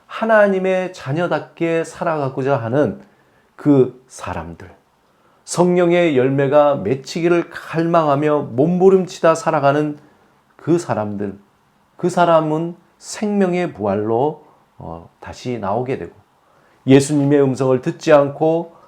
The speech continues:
세상의 자녀로 세상에 집착하고 세상의 것을 취하며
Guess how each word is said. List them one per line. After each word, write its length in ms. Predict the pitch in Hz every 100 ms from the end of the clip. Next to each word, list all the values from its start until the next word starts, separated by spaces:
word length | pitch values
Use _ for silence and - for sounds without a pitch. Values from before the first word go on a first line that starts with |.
| _
세상의 600 | - 143 143 139 135 131
자녀로 560 | 127 127 127 131 127
세상에 640 | 135 156 147 147 143 139
집착하고 840 | 139 - - 160 139 95 87 98 92 _ _ _ _ _
세상의 540 | - 143 139 139 135 -
것을 340 | 127 131 120
취하며 640 | - 123 120 131 143 151